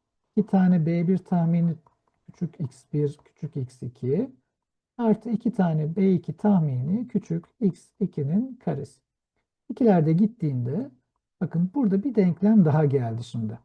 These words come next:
Bir denklem daha geldi. Ona da bir yıldız koyalım. İki yıldız koyalım.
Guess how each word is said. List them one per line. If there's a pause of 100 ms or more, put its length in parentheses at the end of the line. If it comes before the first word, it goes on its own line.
(580)
Bir
denklem
daha
geldi. (440)
Ona
da
bir
yıldız
koyalım. (1160)
İki
yıldız
koyalım.